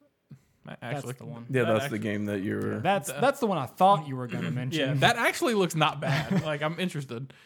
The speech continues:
Speaker 1: Uh, but, you know, we always get surprised here and there. Project Resistance. So, this is something that wasn't an announcement. People knew about it. It's the multiplayer Resident Evil game that Capcom is putting out.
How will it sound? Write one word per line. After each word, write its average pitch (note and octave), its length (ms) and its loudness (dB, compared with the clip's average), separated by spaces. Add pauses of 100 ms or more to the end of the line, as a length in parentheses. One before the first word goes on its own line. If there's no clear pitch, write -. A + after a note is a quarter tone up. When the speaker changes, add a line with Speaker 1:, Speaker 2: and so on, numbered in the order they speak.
(280)
Speaker 1:
Uh, B2+ 500 2 (680)
but, - 180 -2
you C#3+ 80 -4
know, B2+ 140 -4
we C3+ 120 2
always C3 240 0
get C3 120 -8
surprised A#2+ 520 -2
here A#2 160 -6
and A2+ 100 -8
there. A#2 180 -6 (680)
Project G3 460 4
Resistance. D3 640 -2 (880)
So, D#3 560 4
this G3+ 200 -2
is G#3 80 -4
something G3 260 -2
that C3 100 -4
wasn't D#3+ 260 -2
an C3 100 -4
announcement. C3+ 520 -2
People D#3 220 -6
knew E3+ 160 -4
about A#2 320 -4
it. - 80 -10
It's C3+ 120 -12
the B2 80 -8
multiplayer C3+ 920 -4 (160)
Resident C3 340 2
Evil C3+ 220 -6
game B2 380 -10
that A#2 220 -10
Capcom B2 480 -2
is A2+ 60 -10
putting A#2 340 -6
out. A2 280 -10